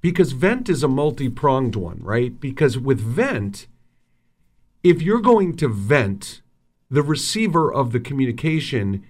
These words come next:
may feel you're angry. You may not come across as emotionally balanced in that moment. But here's the key. Ted and I are buddies.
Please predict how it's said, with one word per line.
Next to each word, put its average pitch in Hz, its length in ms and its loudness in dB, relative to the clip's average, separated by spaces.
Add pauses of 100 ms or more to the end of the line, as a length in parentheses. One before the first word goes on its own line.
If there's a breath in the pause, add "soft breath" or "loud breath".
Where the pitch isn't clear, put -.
(140 loud breath)
may 156 260 2
feel 135 720 0 (180)
you're 139 300 0
angry. 147 560 -2 (800)
You 160 100 2
may 180 160 8
not 180 280 2
come 170 200 0
across 151 480 -4
as 123 160 -2
emotionally 139 580 0
balanced 131 640 -2
in 107 100 -6
that 101 220 -8
moment. 98 360 -10 (260)
But 175 140 6
here's 247 420 -6
the 156 100 -4
key. - 460 -6 (640)
Ted 220 240 2
and 208 100 2
I 180 120 2
are 139 120 2
buddies. 113 560 -4